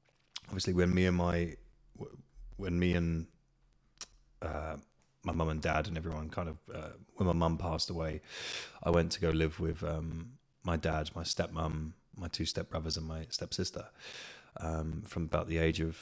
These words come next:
seven to fifteen, sixteen, something like that. Um, so, you know, really important years of your life. I grew up with those guys, and, and we were all there, and, um, it was really emotional. I loved, loved seeing them all, and,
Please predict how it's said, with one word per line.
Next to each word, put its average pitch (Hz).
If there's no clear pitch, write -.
seven 87
to 82
fifteen, -
sixteen, 165
something 156
like 151
that. 170
Um, 95
so, -
you 110
know, 87
really 120
important 90
years 90
of 85
your 85
life. 85
I 87
grew 85
up 85
with 85
those 80
guys, 85
and, 90
and 104
we 104
were 101
all 95
there, 87
and, 80
um, 80
it 95
was 98
really 98
emotional. 82
I 82
loved, 82
loved 82
seeing 80
them 80
all, 78
and, 78